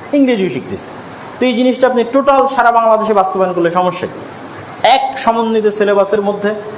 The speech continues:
আরবি শিক্ষাও বাধ্যতামূলক করেন, ইংরেজি শিক্ষাও বাধ্যতামূলক করেন, দুনিয়াবী যে শিক্ষাগুলো আছে সেটিও বাধ্যতামূলক করেন, কোরআন এবং রাসূল সাল্লাল্লাহু আলাইহি ওয়াসাল্লামের জীবনী বাধ্যতামূলক করেন। ক্লাস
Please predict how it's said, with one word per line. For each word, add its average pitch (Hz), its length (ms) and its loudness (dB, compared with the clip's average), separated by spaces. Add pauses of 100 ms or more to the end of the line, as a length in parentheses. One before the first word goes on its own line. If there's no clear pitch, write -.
(140)
আরবি 143 300 2
শিক্ষাও 170 360 0
বাধ্যতামূলক 214 680 2
করেন, 208 220 2
ইংরেজি 170 320 0
শিক্ষাও 190 340 -2
বাধ্যতামূলক 208 640 2
করেন, 214 200 -2 (560)
দুনিয়াবী 226 400 2
যে 214 120 2
শিক্ষাগুলো 214 500 0
আছে 202 180 2
সেটিও 196 280 0
বাধ্যতামূলক 208 640 2
করেন, 214 180 2 (140)
কোরআন 214 280 4
এবং 196 200 2
রাসূল 185 240 0
সাল্লাল্লাহু - 20 -2
আলাইহি 185 100 -2
ওয়াসাল্লামের 175 320 -2
জীবনী 160 260 0
বাধ্যতামূলক 123 640 0
করেন। - 180 -10 (640)
ক্লাস 190 220 4